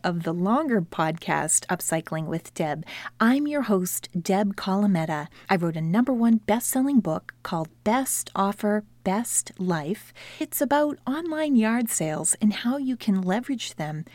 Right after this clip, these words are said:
to create the wealth that you want in every area of your life. Meep, meep, meep, meep, meep, meep. Curb alert, curb alert. Meep, meep, meep, curb alert. There is no shame in the curb alert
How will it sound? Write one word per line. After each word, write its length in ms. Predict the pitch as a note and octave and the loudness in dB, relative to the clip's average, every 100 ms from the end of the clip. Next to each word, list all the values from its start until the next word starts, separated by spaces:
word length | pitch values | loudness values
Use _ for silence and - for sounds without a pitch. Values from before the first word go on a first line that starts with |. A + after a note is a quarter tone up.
| - - | -20 -8
to 100 | B3+ | -6
create 440 | - B3+ B3 A#3+ | -2 0 0 0
the 100 | G3+ | 0
wealth 640 | F3+ E3+ F#3 A3+ - - - _ | 0 2 2 0 -2 -12 -20 _
that 140 | A3+ - | -4 0
you 140 | A#3+ | 2
want 420 | F3+ E3 E3 E3 - | 2 0 -2 -4 -2
in 180 | F3+ - | -2 0
every 400 | G#3 G3 F3+ - | -2 0 -2 -2
area 500 | F3 F3 F3 E3+ F3 - | -2 0 0 0 0 -2
of 240 | E3 - | -4 -4
your 180 | G3 G#3 | -2 0
life. 540 | G#3 C4 C4 D3+ - - _ _ _ _ - F#4 | 0 0 -2 -4 -10 -20 _ _ _ _ -6 0
Meep, 200 | G#4 G4+ | 0 2
meep, 260 | G#4+ G#4+ - | 2 2 2
meep, 80 | |
meep, 240 | G4+ G#4 - | 4 4 4
meep, 240 | G4 G4+ - | 2 2 2
meep. 200 | G#4 G#4 _ - | 0 0 _ -6
Curb 260 | - A#3 C#4 | 2 4 6
alert, 300 | A#3 A#3 - - - | 4 2 0 -10 -4
curb 260 | - B3 | 2 4
alert. 340 | C4 A3 G#3+ A3+ - - _ | 4 4 4 0 -8 -20 _
Meep, 160 | A4 G#4 | 0 0
meep, 260 | G4+ G#4 - | 0 -2 0
meep, 140 | G#4 G4+ - - | -2 -2 -6 -6
curb 240 | - C4 C4+ | 2 4 4
alert. 300 | A#3+ A#3 - - _ _ - - | 2 0 -4 -16 _ _ -20 -4
There 200 | - F#3+ | 2 2
is 280 | D3 E3 - - | 2 -2 -4 -2
no 480 | F3+ E3+ F3+ A3 F4+ | 2 4 4 6 6
shame 580 | - F4 B3 E3 D#3 F3+ - - | 6 4 4 4 0 -4 -8 0
in 140 | G3+ | 2
the 100 | G3+ | 2
curb 560 | - - A#3+ A3 B3 B3 - | 0 -2 2 4 2 0 -2
alert 520 | D#3 E3 F3+ G#3+ - | -6 -4 0 0 -2